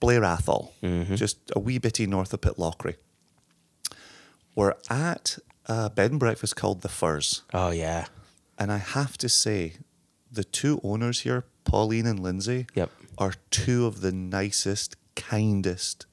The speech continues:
Speaker 1: people.
Speaker 2: Yes.
Speaker 1: And they have <laughs> treated us incredibly well and looked after us
Speaker 2: Mm-hmm.
Speaker 1: incredibly well.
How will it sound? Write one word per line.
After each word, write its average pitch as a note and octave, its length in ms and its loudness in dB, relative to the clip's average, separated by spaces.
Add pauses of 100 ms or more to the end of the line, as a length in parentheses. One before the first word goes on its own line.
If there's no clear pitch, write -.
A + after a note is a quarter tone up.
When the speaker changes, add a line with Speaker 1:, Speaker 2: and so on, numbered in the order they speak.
(120)
Speaker 1:
people. - 540 -2
Speaker 2:
Yes. - 560 0 (260)
Speaker 1:
And F#2 380 0 (100)
they G2 600 2 (100)
have E2+ 320 0
<laughs> - 0 -
treated F2+ 400 -2
us D#2 300 2 (180)
incredibly E2+ 1080 0
well D2 460 -2
and E2 240 -2
looked - 260 2
after E2 380 0
us D2 200 0
Speaker 2:
Mm-hmm. F#2+ 260 0 (220)
Speaker 1:
incredibly E2+ 960 -2
well. C#2 420 -4